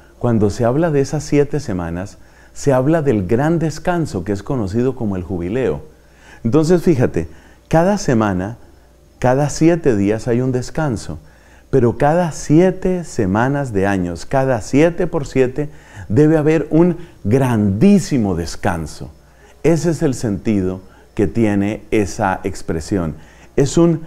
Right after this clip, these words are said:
grandísimo descanso, es un inmenso descanso. Algo parecido encontramos aquí. Cuando se habla de doce por doce, se está hablando de Israel,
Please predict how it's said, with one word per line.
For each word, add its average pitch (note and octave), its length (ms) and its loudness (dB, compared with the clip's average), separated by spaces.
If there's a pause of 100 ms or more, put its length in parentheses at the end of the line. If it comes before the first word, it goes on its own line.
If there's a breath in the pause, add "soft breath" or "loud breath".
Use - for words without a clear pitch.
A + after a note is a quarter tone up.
(260 loud breath)
grandísimo A#2 960 2
descanso, F2 680 -6
es A#2 180 -4
un D3+ 240 0
inmenso A2 680 -2
descanso. D#2+ 640 -6 (680 loud breath)
Algo F3 320 2
parecido C3+ 500 0
encontramos G2 640 -4
aquí. E2+ 340 -6 (640 loud breath)
Cuando B2 320 4
se B2 160 0
habla D#3+ 320 4
de B2+ 160 2
doce C3 500 0
por F2+ 300 -4
doce, F#2+ 400 -2 (420 loud breath)
se - 140 -2
está C3+ 240 0
hablando F3+ 420 2
de C3+ 140 2
Israel, G2+ 640 -2